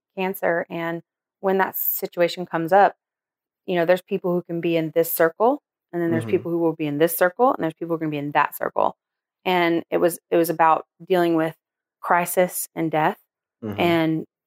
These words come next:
Speaker 1: what you allow, who you allow to speak in your life and,
Speaker 2: Mm-hmm.
Speaker 1: and be in your life i-, i-, in
Speaker 2: Yeah.
Speaker 1: the different areas. And you can still love everybody.
Speaker 2: Mm-hmm.
Speaker 1: It's just
Speaker 2: Yeah,
Speaker 1: those
Speaker 2: it's, it's
Speaker 1: people don't,
Speaker 2: not,
Speaker 1: yeah.
Speaker 2: it's not saying you can't be friends with this person or you can't treat this person well.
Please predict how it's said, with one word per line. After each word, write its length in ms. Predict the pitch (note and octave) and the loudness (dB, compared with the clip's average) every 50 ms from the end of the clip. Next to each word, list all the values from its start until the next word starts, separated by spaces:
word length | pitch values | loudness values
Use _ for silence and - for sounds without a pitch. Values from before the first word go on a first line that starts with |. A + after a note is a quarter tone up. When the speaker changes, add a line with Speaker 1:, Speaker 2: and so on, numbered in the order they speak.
| _ _ _ _ | _ _ _ _
Speaker 1:
what 300 | F3 F3 F#3 F3+ - - | 0 2 2 2 2 2
you 140 | F#3 F3+ E3+ | 2 2 4
allow, 360 | D#3+ D#3 D#3+ D#3 D3+ D3+ D#3+ | 4 4 4 4 4 2 2
who 160 | - - G#3 | 0 0 2
you 140 | G#3+ G#3 G#3 F3+ | 4 6 6 6
allow 140 | F3+ E3+ D#3+ | 6 4 4
to 60 | D#3+ | 2
speak 220 | - - - D#3+ - | -4 -10 -10 -8 -6
in 80 | D#3 | -4
your 160 | D3+ D3+ D3+ D3 | -4 -2 0 0
life 220 | D3 D3 D3 C#3+ - | 0 0 0 -2 -6
and, 140 | D3+ C#3+ C#3 | -8 -8 -8
Speaker 2:
Mm-hmm. 240 | G2 F#2+ G2 F#2+ F#2+ G#2 _ _ - | -8 -10 -10 -14 -16 -18 _ _ -6
Speaker 1:
and 120 | E3+ E3+ | -2 0
be 80 | E3+ E3 | 0 0
in 60 | D#3+ | 0
your 120 | D#3+ D#3 D#3 | -2 -2 -4
life 260 | D3 D3 D3 D#3 D#3 _ _ _ _ - | -4 -4 -4 -6 -8 _ _ _ _ -14
i-, 60 | - - _ _ _ | -14 -14 _ _ _
i-, 60 | - - | -6 -6
in 60 | A#2 | -4
Speaker 2:
Yeah. 120 | - D#3+ E3+ | -4 -4 -2
Speaker 1:
the 80 | E3 | 0
different 340 | D#3 E3 D#3+ - D#3 D#3+ - | 0 0 0 -2 -4 -6 -2
areas. 240 | D3+ D#3 D3+ E3 E3 - | -2 0 0 -2 -2 -2
And 100 | B3+ B3+ | -2 -2
you 60 | B3+ B3+ | 0 -2
can 120 | C4+ - | -4 -2
still 180 | _ - C#4 C4+ | _ 2 4 6
love 160 | C4 C4 C4 | 6 6 6
everybody. 560 | B3+ B3 B3+ C#4+ A3+ G3+ F3 F3 F#3 G#3+ A3+ _ _ _ _ _ _ - | 6 4 4 2 2 2 2 2 0 -2 -6 _ _ _ _ _ _ -4
Speaker 2:
Mm-hmm. 240 | C#3 C#3 B2+ G2 F#2+ - _ _ - | -2 -2 -2 -4 -8 -12 _ _ -2
Speaker 1:
It's 200 | - G3 - - | -2 -2 0 2
just 240 | - G3+ G3 F#3 F3+ | 4 4 4 4 4
Speaker 2:
Yeah, 340 | F3+ B3 A#3+ - - - - | 4 4 6 4 4 2 2
Speaker 1:
those 260 | - - G3 G#3+ A3 - | 4 6 6 6 4 4
Speaker 2:
it's, 80 | - | 2
it's 100 | A3+ G3+ G#3 | 2 4 4
Speaker 1:
people 60 | G3 | 4
don't, 180 | G3+ F#3+ E3 | 4 4 2
Speaker 2:
not, 80 | - - - | 0 -2 0
Speaker 1:
yeah. 300 | G3+ F3+ D#3+ E3 E3+ E3+ - _ - | 2 2 2 2 0 -6 -2 _ 0
Speaker 2:
it's 140 | D#3+ - | 2 4
not 140 | F3 F3 C#3 | 4 2 4
saying 320 | - - C#3+ C3+ C3 B2 A#2+ | 4 4 4 4 4 2 0
you 140 | A#2 A2+ | 0 -2
can't 460 | G#2+ - - - B2+ B2 A#2+ A2+ - - _ _ _ _ _ _ _ - | -6 -8 -4 0 2 4 4 4 2 0 _ _ _ _ _ _ _ -4
be 140 | B2 A#2 | -4 -4
friends 380 | A2 - - B2 A#2 A#2 A2+ G#2+ | -2 0 2 4 4 2 2 -2
with 100 | G#2+ F#2+ | -2 -4
this 140 | G2+ G2 - | -2 -4 -4
person 380 | - - F#2+ F#2 - - G2 G2 | -4 -6 -6 -6 -6 -8 -6 -4
or 80 | G#2 | -4
you 100 | G#2+ G#2+ | -4 -4
can't 240 | G#2+ - C#3+ A#2+ - | -2 0 0 0 0
treat 240 | - - C#3 B2 - | -2 -4 -4 -4 -4
this 140 | - A2 - | -6 -8 -6
person 360 | - A#2 G#2 - G#2+ G#2 G#2 | -6 -6 -6 -6 -8 -4 0
well. 400 | G2+ A2 G#2+ G2+ G2 G#2 G#2+ | 2 2 2 2 0 -2 -4